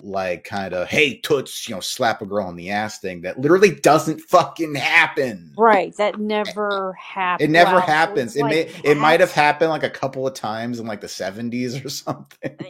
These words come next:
Speaker 1: But
Speaker 2: if
Speaker 1: this kinda
Speaker 2: even
Speaker 1: shit doesn't
Speaker 2: then.
Speaker 1: happen anymore. And no
Speaker 2: I
Speaker 1: one's,
Speaker 2: mean,
Speaker 1: definitely no one's doing it in L A, okay?
Speaker 2: No.
Speaker 1: Nobody's
Speaker 2: Like,
Speaker 1: slapping women on the ass in L A. <laughs>
Speaker 2: No, and the only, like, real setting I could see that in is at some seedy bar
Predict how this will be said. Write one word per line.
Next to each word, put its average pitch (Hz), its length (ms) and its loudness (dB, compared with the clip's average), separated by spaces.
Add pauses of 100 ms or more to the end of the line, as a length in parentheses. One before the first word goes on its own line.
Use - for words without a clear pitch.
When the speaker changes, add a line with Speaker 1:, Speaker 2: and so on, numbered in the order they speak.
(280)
Speaker 1:
But 294 80 2
Speaker 2:
if - 60 4
Speaker 1:
this 330 220 4
kinda 196 220 4
Speaker 2:
even 302 120 2
Speaker 1:
shit 339 180 4
doesn't 370 240 4
Speaker 2:
then. - 20 -2
Speaker 1:
happen 131 360 0
anymore. 92 540 -10 (300)
And 160 140 2
no 175 80 6
Speaker 2:
I - 20 4
Speaker 1:
one's, - 160 2
Speaker 2:
mean, 147 80 0
Speaker 1:
definitely 240 280 4
no 226 120 0
one's 196 180 0
doing 170 240 2
it 160 100 2
in 147 120 -4
L 143 320 0
A, 107 440 0 (120)
okay? 123 360 0
Speaker 2:
No. 240 600 2 (240)
Speaker 1:
Nobody's 170 320 2
Speaker 2:
Like, 240 100 6
Speaker 1:
slapping 175 400 0
women 170 220 0
on 165 80 -2
the 156 140 -4
ass 156 260 0
in 123 100 -12
L 139 260 0
A. 139 540 -6
<laughs> - 60 -20
Speaker 2:
No, 220 380 -2
and 208 140 -8
the 220 140 -4
only, 240 540 -4
like, 190 300 0
real 190 260 -2
setting 190 460 -4
I 180 40 -6
could 180 200 -12
see 185 240 -2
that 180 240 0
in 170 320 -10
is 175 200 -14
at 175 200 0
some 180 260 -6
seedy 190 600 -4
bar 165 580 4